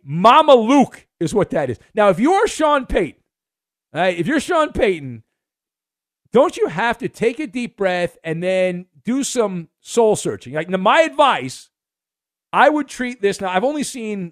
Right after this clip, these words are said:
I think, two and a half episodes of the show in my life, and it was years ago. It's been on for, like,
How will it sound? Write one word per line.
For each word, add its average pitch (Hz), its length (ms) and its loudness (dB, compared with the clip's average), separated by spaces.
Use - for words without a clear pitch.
I 147 80 -10
think, 185 260 -12
two 285 300 -4
and 269 100 -2
a 208 80 -4
half 196 300 -8
episodes 160 540 -6
of 143 80 -12
the 139 80 -10
show 135 420 -6
in 131 160 -16
my 131 160 -12
life, 120 520 -10
and 127 80 -12
it 135 80 -10
was 117 160 -8
years 165 240 -4
ago. 101 240 -12
It's 98 100 -20
been 143 140 -12
on 135 160 -8
for, 107 140 -20
like, 92 140 -20